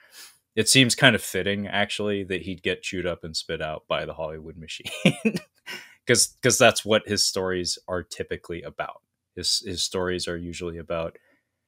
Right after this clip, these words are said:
like, monstrous outsider, like, quote, air quote, "monstrous outsider" types who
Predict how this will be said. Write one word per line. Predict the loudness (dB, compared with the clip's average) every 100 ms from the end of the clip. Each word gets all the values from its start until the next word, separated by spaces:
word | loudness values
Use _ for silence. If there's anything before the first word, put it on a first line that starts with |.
| _ _ _
like, | -14 -14 -14 -14
monstrous | -4 -2 -2 -4 -2 -2 -4 -6
outsider, | -6 -2 0 0 -2 -6
like, | -6 -4
quote, | 6 6 6 -2 -4
air | -4
quote, | -4 -10 -10 -14 _
"monstrous | -6 -4 -4 -6 -6 -8 -8
outsider" | -6 -4 0 2 2 -2
types | -10 -10 -12 -10 -8 -8 -10 _
who | -12 -12